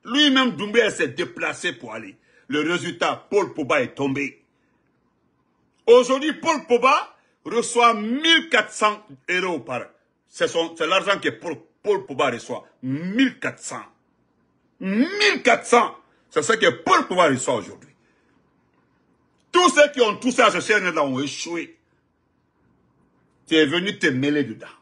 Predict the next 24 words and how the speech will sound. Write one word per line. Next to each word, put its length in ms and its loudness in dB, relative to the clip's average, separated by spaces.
Tu 120 4
es 80 8
venu 300 0
rentrer 360 0
dans 240 2
un 120 2
jeu, 260 -2
tu 100 -16
ne 60 -4
vas 40 -4
pas 160 -12
t'en 180 -10
sortir, 340 -16
petit. 320 -20
Parce 220 -2
que 100 -6
nous 260 0
allons 200 6
te 140 -4
laver. 540 -8
Tu 80 2
as 80 4
compris ? 340 0
Je 300 4